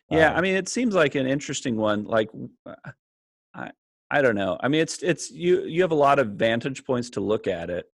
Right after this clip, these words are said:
Speaker 1: You know, obviously, if you have state level control of education, you know, the opportunity cost there, right, is that you have less, you can have, you can be less flexible. Uh, but if you have more local control, then you get weird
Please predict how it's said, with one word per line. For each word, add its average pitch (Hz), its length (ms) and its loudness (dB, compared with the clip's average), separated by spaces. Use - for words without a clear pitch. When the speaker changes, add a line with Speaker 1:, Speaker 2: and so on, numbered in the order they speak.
Speaker 1:
You 107 140 -6
know, 95 260 -6
obviously, 117 640 -2
if - 260 -4
you 127 80 0
have 117 260 0
state - 340 -2
level 113 220 0
control 107 400 -4
of 95 80 -8
education, 92 840 -4
you 101 120 -4
know, 98 160 -2
the 98 440 0
opportunity 123 560 0
cost 104 320 2
there, 98 160 2
right, 104 260 4
is 95 140 -4
that 98 180 -4
you 107 80 0
have 104 220 2
less, 104 480 0
you 117 80 -6
can 117 160 0
have, 113 240 4
you 120 60 -4
can 131 120 -4
be 120 140 0
less 113 220 4
flexible. 87 640 -4
Uh, 101 220 -2
but 113 160 6
if 120 80 0
you 143 60 4
have 131 100 6
more 131 220 4
local 156 340 4
control, 113 460 2
then 117 160 2
you 120 80 0
get 110 240 4
weird 117 640 2